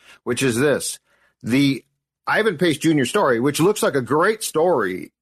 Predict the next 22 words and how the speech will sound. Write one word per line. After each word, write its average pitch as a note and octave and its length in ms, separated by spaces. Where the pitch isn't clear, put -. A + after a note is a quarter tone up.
is D3+ 200
a C#3+ 80
little A#3+ 420
bit G#3 160
of D#3 100
an D3 80
indictment D#3 520
of D3 60
where D3 160
Brian D3 300
Asamoah C3+ 680
is, F#2 240
though, F#2 240
too, A#3+ 360
because B2+ 300
Brian F#3 320
Asamoah C#3+ 400
started C3 300
camp C3 280
with A2+ 120
the A#2 80
ones. D#3 560